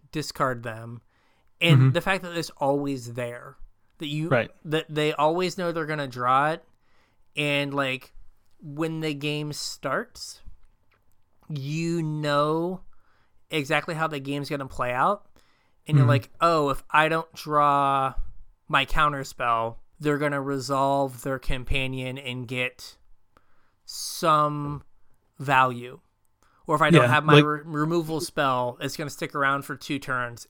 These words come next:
Speaker 1: and it's going to bury me."
Speaker 2: We were talking before the show about the blue-black flash deck, and you had mentioned that on turn three, you have to leave a counterspell up for Lurrus. Well, if you leave your counterspell up, and they obviously see that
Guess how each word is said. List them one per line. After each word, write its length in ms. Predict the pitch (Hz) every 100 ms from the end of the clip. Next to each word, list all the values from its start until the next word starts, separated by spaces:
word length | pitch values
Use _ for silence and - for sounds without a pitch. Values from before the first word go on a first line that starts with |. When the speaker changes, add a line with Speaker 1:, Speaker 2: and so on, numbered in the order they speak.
| -
Speaker 1:
and 160 | 135
it's 100 | 127
going 200 | - 131
to 80 | 127
bury 520 | 110 - 120 120 117
me." 340 | 107 110 110 _ _ _ _
Speaker 2:
We 120 | 151
were 80 | 165
talking 300 | - 165 160
before 300 | 143 - 156
the 80 | 135
show 340 | - 165 165
about 320 | 131 131 127 -
the 160 | 123
blue-black 500 | 120 139 135 139 120
flash 380 | - 170 196 -
deck, 360 | 120 113 - - - _ _ _ _ _
and 460 | 139 127 120 120 - _ _ _ _ _
you 160 | 151 147
had 160 | 135
mentioned 340 | 139 139 - 139
that 100 | 131
on 140 | 127
turn 280 | - 139 127
three, 240 | 170 196
you 120 | 143 139
have 140 | 147
to 60 | 135
leave 200 | 127 123
a 60 |
counterspell 640 | 113 165 180 - - 131 127
up 140 | -
for 100 | 123
Lurrus. 600 | 120 190 160 87 - - - _ _
Well, 180 | 156 139
if 240 | 139 - -
you 200 | 139 135
leave 200 | 143 135
your 120 | 127
counterspell 580 | 151 170 151 - 127 123
up, 240 | 135 -
and 240 | 131 127 - -
they 180 | 135 127
obviously 580 | 131 123 131 123 - 127
see 240 | - 143
that 220 | 139 127